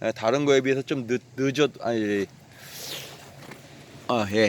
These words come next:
익는 속도는 좀 늦은 듯 해도 이제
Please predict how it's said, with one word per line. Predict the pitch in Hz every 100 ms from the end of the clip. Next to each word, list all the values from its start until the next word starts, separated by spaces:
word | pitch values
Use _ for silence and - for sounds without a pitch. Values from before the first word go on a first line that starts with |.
| 98
익는 | 117 143 156 151
속도는 | 156 127 160 135 156 107 - - - - - - - - - - - -
좀 | 139
늦은 | 120 147 175 160
듯 | 165 -
해도 | 165 147 175 - - - - - - - - - - - - - - -
이제 | 131 139